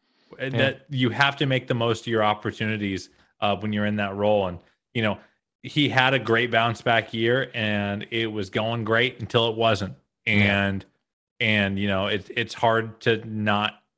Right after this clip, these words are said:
Speaker 2: account for the when it wasn't part, even though the when it was part was so fun. So I'm gonna go ahead and say I, I, I think a C or a C plus.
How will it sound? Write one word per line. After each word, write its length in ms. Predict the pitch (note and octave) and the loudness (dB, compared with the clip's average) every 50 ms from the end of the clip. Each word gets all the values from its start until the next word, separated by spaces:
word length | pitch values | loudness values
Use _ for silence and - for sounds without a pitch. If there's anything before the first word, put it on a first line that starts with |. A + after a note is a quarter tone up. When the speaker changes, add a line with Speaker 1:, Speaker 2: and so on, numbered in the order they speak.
| _ - | _ -8
Speaker 2:
account 400 | G#2 - - A2 G#2+ A2+ - - | -8 -2 0 0 0 0 -2 -4
for 120 | - G#2 | -4 -2
the 140 | F#2+ G#2 G2 | 0 -2 -2
when 220 | F#2 G2 G2+ G2+ | 0 0 0 0
it 120 | G#2 G2+ G2+ | 0 0 2
wasn't 420 | G2 G#2 G#2 - A2 G#2+ G#2 G#2 | 2 2 2 2 2 -4 -6 -4
part, 340 | - G2+ F#2 F2+ - - - | -2 -2 0 0 -2 -4 -4
even 280 | A2 G#2 G2+ G2+ G2+ | -4 -2 -2 0 0
though 160 | G2+ G2 G2 F#2+ | 2 2 2 0
the 100 | G2 G2 | 0 -2
when 200 | G2 G#2 G#2+ G#2 | -2 0 0 0
it 100 | G2+ G#2 | -2 0
was 260 | G#2+ A2+ A2 G#2+ G2+ | 2 2 2 2 0
part 260 | - - G#2 G2 F#2 | 0 -2 -2 -2 -2
was 120 | G2 F#2+ - | -4 -8 -8
so 300 | - - - F#2+ F2+ - | -6 -6 -6 -6 -6 -8
fun. 340 | - - G#2 F#2+ F#2 F2+ F2+ | -4 -2 -2 0 0 -2 -4
So 240 | - - F#2+ - - _ _ _ _ _ _ _ | -4 -6 -6 -6 -8 _ _ _ _ _ _ _
I'm 120 | C3+ C3+ D3+ | 0 2 2
gonna 140 | E3+ F3 D#3 | 2 2 2
go 120 | D3+ D3 | 2 2
ahead 120 | C#3 C3 | 2 2
and 80 | A#2 - | 0 -2
say 580 | - - B2 A#2 A2+ A2+ A2+ A2 A2 G#2+ A2 - _ _ _ _ _ - | 2 2 4 4 4 4 4 2 0 0 -4 -12 _ _ _ _ _ 0
I, 120 | A#2 B2+ | 0 2
I, 320 | A#2 B2+ C3+ A#2+ A2+ B2 | 2 2 0 0 0 0
I 40 | B2+ | 0
think 180 | A#2 C#3+ C3 C3 | 0 0 0 0
a 60 | B2 | -2
C 680 | - - - - - C3 A#2+ A#2 B2 C3+ D3 D3+ C3+ - _ - | -2 -4 -4 -2 0 0 0 0 0 -2 -4 -6 -8 -12 _ -2
or 140 | A#2 A2+ | 0 0
a 40 | G2 | 0
C 240 | - - - A#2+ A2 | 0 -2 -4 -6 -6
plus. 600 | - - - - - A2 A2+ B2+ C3 C3 - - | -6 -10 -14 -2 2 4 4 4 2 0 -6 -12